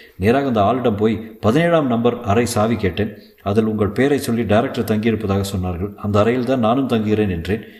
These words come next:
மேலே ஒன்றும் கேட்காமல் சாவியை எடுத்து கொடுத்தார்கள். உங்களை பற்றி நான் பத்திரிகைகள் நிறைய படித்திருக்கிறேன். என் ஒரே பயம்,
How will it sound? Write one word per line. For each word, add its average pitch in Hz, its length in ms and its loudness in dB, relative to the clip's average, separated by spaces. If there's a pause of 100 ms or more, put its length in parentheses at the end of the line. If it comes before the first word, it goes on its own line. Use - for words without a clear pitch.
(120)
மேலே 127 260 2
ஒன்றும் 120 280 0
கேட்காமல் 113 500 0
சாவியை 110 220 2
எடுத்து 95 240 -2
கொடுத்தார்கள். 92 480 -4
உங்களை 107 280 0
பற்றி 107 520 -4 (300)
நான் 104 280 0
பத்திரிகைகள் 131 500 2
நிறைய 107 260 0
படித்திருக்கிறேன். 98 560 -2 (200)
என் 90 160 -6
ஒரே 98 240 0
பயம், 117 300 0